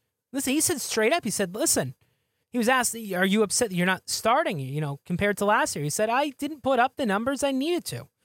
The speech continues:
So I understand why I'm coming off the bench, why I'm getting this role.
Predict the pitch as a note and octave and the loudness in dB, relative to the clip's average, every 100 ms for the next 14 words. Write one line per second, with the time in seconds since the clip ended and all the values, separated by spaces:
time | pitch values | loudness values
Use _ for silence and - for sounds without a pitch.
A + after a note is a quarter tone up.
0 | _ _ _ _ _ _ _ _ _ - | _ _ _ _ _ _ _ _ _ -4
1 | G#3+ B3 D4+ C#4+ C4 - D4 D#4+ A3+ F#3+ | 2 2 2 0 0 0 0 0 0 2
2 | E3+ C#3 B2 D#3+ D#3+ - F3 D3+ D3+ C#3 | 2 0 -4 -4 -2 0 -2 0 0 -2
3 | - C3+ A#2+ C3 - F3 G#3+ A#3+ A#3 F#3 | -4 -6 -6 -8 -6 0 4 4 2 0
4 | E3+ D3 C#3 C3 - C3+ D3 D3+ | 0 -2 -6 -6 -8 -6 -8 -10